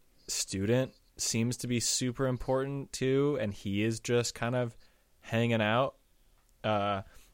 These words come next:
Abinthy, super talented, it sounds like, and went to the university which, where they train these people,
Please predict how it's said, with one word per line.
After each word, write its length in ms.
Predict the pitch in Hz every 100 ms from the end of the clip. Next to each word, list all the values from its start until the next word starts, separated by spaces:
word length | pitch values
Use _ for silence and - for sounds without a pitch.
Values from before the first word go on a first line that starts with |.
| - _
Abinthy, 760 | 101 101 120 123 139 135 135 135 _ _ - - - - - -
super 920 | - - 113 110 120 117 120 117 113
talented, 540 | - 107 117 113 127
it 120 | 123
sounds 360 | - 117 127 123
like, 400 | 127 127 - - _
and 160 | 107 104
went 160 | 113
to 100 | -
the 100 | 110
university 640 | 107 113 101 107 - 123 120
which, 180 | 113 - _
where 220 | - 107 104
they 120 | 98
train 540 | - - 95 98 110
these 200 | 117 120
people, 580 | - 131 117 135 135 127